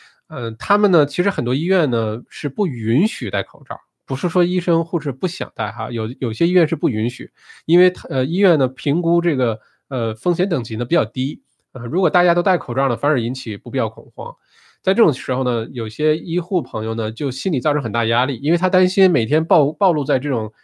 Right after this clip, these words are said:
环境当中，一旦被传染了，回家不就传染给家人了吗？然后就会出现各种担忧，这个非常理解。而且医护人员在现在这个，这个时期哈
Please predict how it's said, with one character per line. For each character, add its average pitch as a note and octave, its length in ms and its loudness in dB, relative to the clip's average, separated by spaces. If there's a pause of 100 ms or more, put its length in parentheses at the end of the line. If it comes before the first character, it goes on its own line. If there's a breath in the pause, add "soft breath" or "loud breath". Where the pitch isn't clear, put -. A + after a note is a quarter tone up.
(160)
环 - 160 -2
境 D#3 120 2
当 D3 160 4
中， C#3+ 260 2
一 D3 140 -4
旦 G#3+ 160 4
被 D3+ 160 0
传 C#3 240 -2
染 A2+ 160 -2
了， G#2 80 -6
回 B2+ 180 -6
家 D3 220 0
不 C#3+ 120 -10
就 D3 240 -8
传 - 160 -10
染 D3 80 -4
给 C3 80 -6
家 C3+ 280 -2
人 G#2 100 -2
了 G#2+ 80 -10
吗？ A2+ 120 -16 (440 soft breath)
然 C3+ 140 -2
后 D3+ 100 2
就 D3 160 0
会 C#3+ 280 0
出 - 180 -8
现 D#3+ 120 0
各 E3 120 -2
种 A2 180 -2
担 C3+ 240 -2
忧， C3+ 220 -6 (260)
这 F#3 160 0
个 D3 140 2
非 - 180 0
常 D3+ 260 2 (320)
理 B2 200 0
解。 B2+ 260 -8 (340 soft breath)
而 D3 120 2
且 C3 340 2
医 G3+ 160 0
护 F#3+ 220 2
人 A#2+ 180 4
员 A#2 160 2
在 C3 220 -2 (100)
现 - 320 -2
在 F#3+ 140 2
这 B2 180 0
个， A#2 320 -4
这 C3+ 140 -6
个 A#2 120 0
时 - 160 -8
期 A#2+ 240 -8
哈 A2 240 -10